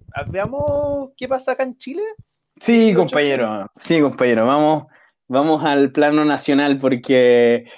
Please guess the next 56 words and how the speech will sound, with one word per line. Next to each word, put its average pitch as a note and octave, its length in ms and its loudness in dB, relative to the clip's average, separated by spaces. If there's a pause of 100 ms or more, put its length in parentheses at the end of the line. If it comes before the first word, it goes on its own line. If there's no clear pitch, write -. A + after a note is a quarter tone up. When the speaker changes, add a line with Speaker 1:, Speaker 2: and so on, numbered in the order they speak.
(220)
Speaker 2:
está B2 360 2
un C#3 120 -2
poco D3 180 0
deprimente C#3+ 560 2
el G3 60 2
<laughs> F#3 120 -2
internacional, F#3 600 -4
así D3 220 -6
que D3+ 320 -4
<laughs> B3+ 800 -8
vamos F#3 320 2
Speaker 1:
Sí. G3 40 4
Speaker 2:
a F#3 120 4
ver, G3+ 180 2
a - 140 0
ver A3 140 4
si C#4 100 0
es B3 80 -2
que A3+ 200 2
algo, A#3 460 4
algo G#3 260 2
por G#3 140 0
lo F3 100 4
menos F#3 800 -2
menos G#3 320 -2
deprimente G3 520 -2
aquí G3+ 200 -2
en G#3 80 -2
el G#3 100 -4
nacional, G#3 520 -6
vamos F#3+ 360 -8
a F3+ 60 -6
revisar. E3 380 -4 (340)
Speaker 1:
Las C3+ 240 -16
risas, G3 460 -12
las C#3+ 160 -16
risas E3+ 260 -16
no E3+ 120 -16
faltan, A#2+ 500 -20
eso - 180 -10
sí. G3 60 -2
Speaker 2:
No, A#3+ 240 2
no, A#3 180 2
por G3+ 120 2
Speaker 1:
Eh. - 40 -14
Speaker 2:
supuesto, D#3 640 -2
no, F3 160 0
por F3+ 140 2
supuesto, C#3+ 340 -4
sí, D3 140 0
hay C3+ 80 -2
que D3+ 120 -2
reír D3 260 2
hasta D3+ 140 -2
el B2+ 80 -2
ríe, G#3 680 2